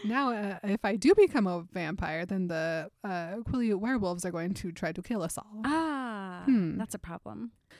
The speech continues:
Speaker 1: But I don't really care about these problems
Speaker 2: <laughs>
Speaker 1: because Charlie is a grape again.
Speaker 2: <laughs> Charlie is dark purple.
Speaker 1: <laughs>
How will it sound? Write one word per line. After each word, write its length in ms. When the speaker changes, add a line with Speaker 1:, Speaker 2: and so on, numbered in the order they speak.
Speaker 1:
But 200
I 100
don't 100
really 160
care 120
about 200
these 140
problems 500
Speaker 2:
<laughs> 240
Speaker 1:
because 640
Charlie 640
is 140
a 60
grape 240
again. 340
Speaker 2:
<laughs> 0
Charlie 560
is 260
dark 320
purple. 560
Speaker 1:
<laughs> 60